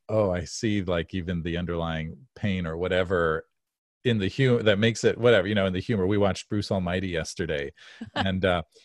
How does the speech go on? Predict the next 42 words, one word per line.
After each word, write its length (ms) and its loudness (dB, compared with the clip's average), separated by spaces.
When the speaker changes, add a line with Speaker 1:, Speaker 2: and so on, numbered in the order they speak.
Speaker 1:
there's 180 4
a 60 6
lot 200 8
of 100 2
pain 480 4
in 180 0
him 400 -2
not 360 0
getting 280 2
the 160 -4
anchor 380 0
job. 580 -4
And 160 0
it's 160 -4
funny 380 2
the 120 6
way 160 4
he 140 2
lives 180 0
it 80 4
out, 260 4
but 140 2
that 140 4
at 80 -14
the 100 -4
same 260 0
time, 360 2
I, 80 2
like, 280 -2
I 140 -2
felt 480 -2
choked 340 -2
up 240 2
for 220 -2
him 260 0
because 300 -4
I'm 140 -2
like, 320 -4
"Oh, 260 -4
I 100 -4
know 220 -4
what, 220 -8